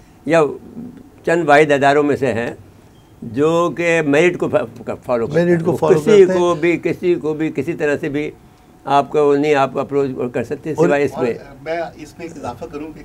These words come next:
Speaker 3: कल परसों एक वर्कशॉप का आगाज़ हुआ यहाँ कराची में, जो इंटरनेशनल एटॉमिक एनर्जी एजेंसी
Speaker 2: जी,
Speaker 3: करवा रही
Speaker 2: आईएईए,
Speaker 3: आई।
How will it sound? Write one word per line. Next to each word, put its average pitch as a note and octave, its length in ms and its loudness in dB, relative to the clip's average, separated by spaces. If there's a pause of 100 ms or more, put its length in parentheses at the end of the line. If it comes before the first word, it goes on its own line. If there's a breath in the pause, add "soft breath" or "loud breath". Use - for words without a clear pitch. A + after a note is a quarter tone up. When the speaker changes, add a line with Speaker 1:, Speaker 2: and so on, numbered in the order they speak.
Speaker 3:
कल C#3+ 80 -12 (400)
परसों C3 460 -14
एक B2 80 -14 (140)
वर्कशॉप A#2+ 400 -6
का C#3+ 100 -4
आगाज़ A2 320 -4
हुआ A2 140 -6
यहाँ G#2+ 180 -10
कराची G2 340 -10
में, G2 140 -12 (480 soft breath)
जो A#2+ 100 -6
इंटरनेशनल B2+ 440 -6
एटॉमिक C3 260 -4
एनर्जी A#2+ 340 -4
एजेंसी A2 500 -6
Speaker 2:
जी, G#2+ 460 -10
Speaker 3:
करवा F#2+ 220 -2
रही C#3 140 -4
Speaker 2:
आईएईए, G#2+ 180 -10
Speaker 3:
आई। F#2+ 160 -6